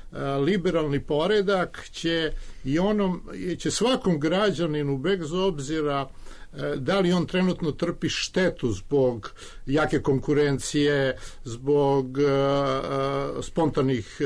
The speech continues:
tržišnih procesa, pre ili kasnije ga dovesti na viši ekonomski nivo nego svaki alternativni način, e, privređivanja.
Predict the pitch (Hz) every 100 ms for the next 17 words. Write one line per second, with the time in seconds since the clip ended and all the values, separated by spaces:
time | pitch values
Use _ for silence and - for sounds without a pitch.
0 | 131 165 175 143 143 117 156 202 208 202
1 | - 180 143 - - 196 214 175 - 190
2 | 185 - 202 185 175 - - 147 160 185
3 | 180 - 160 165 196 180 - 165 156 170
4 | 180 156 147 - - 135 170 185 196 180
5 | - 147 143 139 185 175 160 156 147 147
6 | 131 131 120 120 117 - 113 107 - -
7 | - - - - 135 - - 156 151 147
8 | 139 113 120 - 85